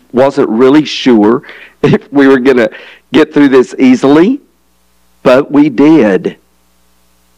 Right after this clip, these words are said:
You know, when you get my age, sometimes you, you, I think you realize that more. All of those deadlines that used to drive me crazy and cause me to,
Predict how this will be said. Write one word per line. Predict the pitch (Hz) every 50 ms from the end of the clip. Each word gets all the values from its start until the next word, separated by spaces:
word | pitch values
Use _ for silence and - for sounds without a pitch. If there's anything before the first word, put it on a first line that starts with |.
| _ _ _ _ - - -
You | 131 156
know, | 160 151
when | 143 151 156 139
you | 139 131
get | 117 143 127 -
my | 139 139 139 139
age, | 143 135 -
sometimes | - - 151 147 - 151 143 131 117 - -
you, | 120 113 107 101 - - _ _ _ _ _ _ _ _ -
you, | 113 113 117 110 101 95 95 - - _ _ _ _ - - - -
I | - 120 113
think | - - 131 123 - -
you | 123 107
realize | 113 120 127 131 139 113 107 104 95 -
that | - 107 104 101 -
more. | 110 107 107 98 95 98 98 95 98 101 107 - - - _ _ _ _ _ _ _ _ _ _ - - _
All | 117 120 123 127 135
of | 131 113
those | 120 117 107 104 - - - - - _ _ _ _ _ -
deadlines | 147 139 139 131 143 127 117 117 113 110 -
that | 120 113 -
used | 113 120 123 - -
to | 117
drive | 110 - 120 117 120 117
me | 123 120
crazy | - - - 127 120 123 117 107 127 127 120
and | 113 113 110 - -
cause | - 120 117 117 110 -
me | 117 117 113
to, | 107 104 - -